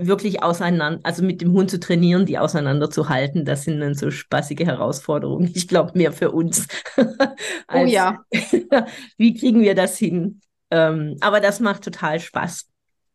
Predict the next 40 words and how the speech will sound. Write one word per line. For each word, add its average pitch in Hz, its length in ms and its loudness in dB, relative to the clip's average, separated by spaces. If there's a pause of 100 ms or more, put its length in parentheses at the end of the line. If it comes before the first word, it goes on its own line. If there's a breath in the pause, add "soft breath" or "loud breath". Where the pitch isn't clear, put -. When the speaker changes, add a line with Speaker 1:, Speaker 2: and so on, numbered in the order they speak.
(300)
Speaker 1:
und 151 100 0
dann 156 140 0
da 151 100 0
dran 143 260 -4
Speaker 2:
Ja. - 40 -8
Speaker 1:
auch 165 120 -6
zu - 160 -8
basteln 190 500 -2 (240 loud breath)
und 202 300 2 (320 soft breath)
wie 208 160 4
man 226 180 6
den 180 200 2
Hund 208 280 0
da 180 100 0
mitnehmen 214 540 0
kann, 240 460 -4 (460)
äh, 175 460 2 (180)
das 190 200 0
wirklich 220 320 0
auch 175 160 0
auseinanderzuhalten. 170 1500 -2
Und, 156 540 -6 (480 loud breath)
äh, 143 400 2 (180)
ja, 160 340 0
i-, 220 240 -2
ich, 240 160 -4
für 233 240 0
mich 240 200 2
ist 226 160 -2
es 220 120 -4
immer 220 200 4
so 220 100 0
eine 208 160 0
Herausforderung, 196 800 0
wenn 180 140 -2
ich 202 100 -4
mich 175 200 0
an 165 100 0
sowas 196 400 0
mache, 190 380 -2